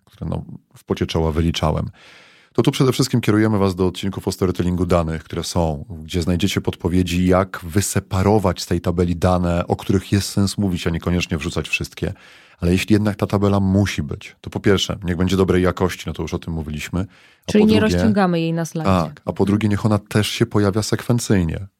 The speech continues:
Speaker 1: Co to znaczy? Przecież ja nie mówię naraz o wszystkich danych, które są w tej tabeli. Ja je wyświetlam, żeby pokazać cały ogrom pracy, która została wykonana, albo złożoność problemu, ale w danym momencie mówię o jednej albo dwóch komórkach, bo do nich się odnoszę w tej tabeli. No to wtedy po prostu całą resztę tej tabeli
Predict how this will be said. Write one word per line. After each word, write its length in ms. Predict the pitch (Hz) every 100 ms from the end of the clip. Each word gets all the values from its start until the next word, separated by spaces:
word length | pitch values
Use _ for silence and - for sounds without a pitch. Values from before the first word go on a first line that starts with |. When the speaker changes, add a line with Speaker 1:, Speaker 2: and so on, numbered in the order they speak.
| _ _
Speaker 1:
Co 120 | -
to 120 | 95
znaczy? 320 | 90 80 - - - - _
Przecież 300 | - 113 -
ja 60 | 110
nie 140 | 110
mówię 260 | 107 104 107
naraz 400 | 95 95 98 85
o 40 |
wszystkich 420 | - 101 - 90
danych, 300 | 87 85 90
które 180 | - 87
są 180 | - 85
w 40 |
tej 120 | 92
tabeli. 420 | 90 107 101 78 117 _ _ _ _ -
Ja 100 | 90
je 120 | 87
wyświetlam, 460 | 78 - 113 110 87
żeby 160 | 90
pokazać 400 | 90 85 90 87 -
cały 200 | 90 90
ogrom 300 | 90 90 82
pracy, 280 | 90 85
która 160 | 85 82
została 300 | 80 - 80
wykonana, 400 | 80 92 85 80
albo 180 | 82 87
złożoność 640 | 80 95 87 98 95 80 -
problemu, 540 | 78 78 76 80 127 - - - -
ale 120 | 87
w 60 | 87
danym 220 | 92 110
momencie 400 | 117 92 95 110
mówię 240 | 110 101 107
o 40 |
jednej 320 | 101 95 107
albo 160 | 107 107
dwóch 240 | 95 113
komórkach, 560 | - 151 190 - 73 -
bo 100 | 92
do 100 | 90
nich 140 | 95 -
się 120 | 117
odnoszę 320 | 127 131 82
w 20 |
tej 140 | - 80
tabeli. 400 | 80 76 82 - _ - - _ _
No 100 | 98
to 120 | 101 131
wtedy 240 | - 107
po 120 | 113
prostu 300 | - 95 -
całą 340 | - 107 131 104
resztę 260 | 95 98
tej 160 | 92 90
tabeli 580 | 90 82 76 80 98